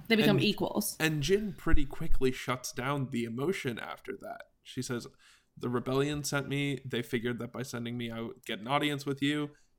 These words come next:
Speaker 2: Now that I'm here, my part's done. I, I can go home." <laughs>
Speaker 1: She, yeah, she doesn't entertain that paranoia from him. I wonder if it's because she doesn't take that kind of,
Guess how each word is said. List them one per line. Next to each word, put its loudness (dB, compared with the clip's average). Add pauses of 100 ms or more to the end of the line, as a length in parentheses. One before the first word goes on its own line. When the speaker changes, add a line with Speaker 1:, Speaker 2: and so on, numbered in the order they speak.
(120)
Speaker 2:
Now -4
that -4
I'm -2
here, -4 (640)
my -4
part's -4
done. -14
I, -4
I -12
can -8
go -4
home." -12 (260)
<laughs> -2
Speaker 1:
She, 4
yeah, 4
she 2
doesn't 2
entertain 0
that -2
paranoia 0
from 0
him. -2
I 4
wonder 2
if -2
it's 0
because 0
she 2
doesn't -2
take -2
that 0
kind 0
of, -6